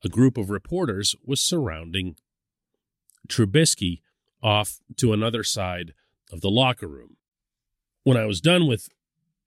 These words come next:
Mason and everyone had been done with Mitch, I walked over to introduce myself to the latter and to welcome him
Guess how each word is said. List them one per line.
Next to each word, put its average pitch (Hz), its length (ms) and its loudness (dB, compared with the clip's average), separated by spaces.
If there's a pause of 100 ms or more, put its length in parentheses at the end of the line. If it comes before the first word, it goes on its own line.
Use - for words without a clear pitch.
(220)
Mason 165 540 6 (420)
and 120 640 2
everyone 139 480 6
had 113 160 -2
been 107 200 -4
done 104 340 -2 (560)
with 110 260 2
Mitch, 143 300 4
I 110 100 2
walked 123 340 -4
over 117 280 -2
to 101 120 -2
introduce 110 440 -2
myself 101 560 -6 (500)
to 123 120 0
the 92 100 0
latter 127 440 2
and 98 140 -4
to 92 80 -12
welcome 107 420 -6
him 90 280 -10